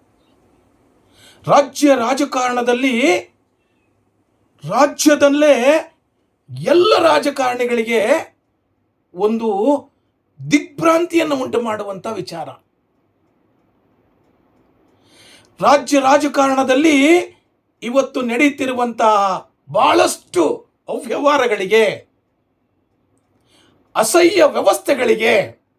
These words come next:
ಬ್ರೇಕ್ ಹಾಕುವಂಥ ವಿಚಾರ. ಹಾಗೂ ಈ ಕಾಂಗ್ರೆಸ್ನೊಳಗಡೆ ಒಳ ಜಗಳ, ಬಿ ಜೆ ಪಿ ಒಳಗಡೆ ಒಳ ಜಗಳ ಎಲ್ಲವನ್ನ ನೋಡಿದ ಕಾಂಗ್ರೆಸ್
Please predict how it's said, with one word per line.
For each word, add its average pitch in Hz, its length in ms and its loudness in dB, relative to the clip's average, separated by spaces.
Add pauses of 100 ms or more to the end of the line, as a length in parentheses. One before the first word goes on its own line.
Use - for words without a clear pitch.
(580)
ಬ್ರೇಕ್ 180 500 0
ಹಾಕುವಂಥ 185 520 -10
ವಿಚಾರ. 143 420 -16 (2000)
ಹಾಗೂ 302 640 4 (400)
ಈ 247 160 -8
ಕಾಂಗ್ರೆಸ್ನೊಳಗಡೆ 233 1200 -4
ಒಳ 170 260 0 (120)
ಜಗಳ, 214 300 -4 (560)
ಬಿ 226 180 -6
ಜೆ 214 280 2
ಪಿ 202 200 -6
ಒಳಗಡೆ 190 360 -4
ಒಳ 175 240 -2 (120)
ಜಗಳ 226 320 -2 (760)
ಎಲ್ಲವನ್ನ 349 600 -4
ನೋಡಿದ 247 400 -4 (2250)
ಕಾಂಗ್ರೆಸ್ 180 760 0